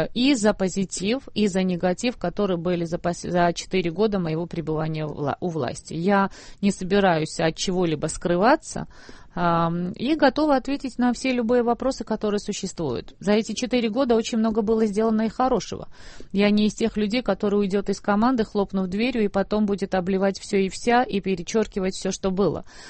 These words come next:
А, было очень много хорошего, а, но было, а, и серьёзных ошибок допущено, и нужно было реагировать на эти ошибки. Я неоднократно говорила в команде, что у меня ощущение, что мы старательно кладём бочку мёда,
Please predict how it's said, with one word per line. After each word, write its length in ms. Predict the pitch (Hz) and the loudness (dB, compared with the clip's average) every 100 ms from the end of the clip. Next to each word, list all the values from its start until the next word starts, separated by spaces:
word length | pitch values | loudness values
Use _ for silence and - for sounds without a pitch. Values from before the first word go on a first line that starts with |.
| - - | -18 -6
А, 180 | 160 165 | 0 2
было 280 | 165 214 190 | 6 6 6
очень 340 | - 240 226 | 4 2 2
много 260 | 202 185 175 | 2 2 -2
хорошего, 680 | - 196 170 175 214 247 320 - - - - | 2 2 2 -2 -4 -4 -6 -14 -20 -12 -2
а, 240 | 190 190 | 2 4
но 180 | 190 196 | 4 2
было, 480 | 180 175 208 240 - | 2 4 6 6 6
а, 480 | 202 202 196 196 190 | 4 4 6 4 2
и 140 | - 190 | 2 -2
серьёзных 720 | - 214 202 196 202 214 - | 0 0 2 0 2 0 2
ошибок 440 | 254 - 294 175 | 0 2 -2 -2
допущено, 580 | - 175 156 - 156 147 | -2 -4 -4 -6 -6 -6
и 160 | - 185 | -4 0
нужно 280 | 185 165 190 | 0 0 0
было 200 | 196 202 | 0 2
реагировать 680 | 196 202 185 196 202 208 | 2 0 0 0 0 0
на 160 | 208 208 | -2 -2
эти 140 | 202 | 0
ошибки. 500 | 240 - 247 - - - - - - - | -2 0 -6 -8 -16 -18 -20 -20 -18 -4
Я 180 | 165 180 | 0 2
неоднократно 640 | 196 202 240 - 277 190 | 2 2 2 2 0 0
говорила 400 | 180 180 185 175 | 0 0 0 -2
в 80 | - | -2
команде, 440 | 196 208 294 277 | 0 2 2 0
что 180 | 233 202 | -2 -2
у 60 | 196 | 0
меня 200 | 208 208 | 2 0
ощущение, 560 | - 208 - 269 233 | 0 -4 -2 0 0
что 200 | 202 208 | 0 0
мы 140 | 202 208 | 0 0
старательно 680 | - 214 226 202 180 180 | 4 6 6 4 0 -4
кладём 480 | 175 190 180 185 175 | 0 0 0 0 -2
бочку 360 | 180 175 - 190 | -2 -4 -2 0
мёда, 420 | 208 320 196 | 2 2 0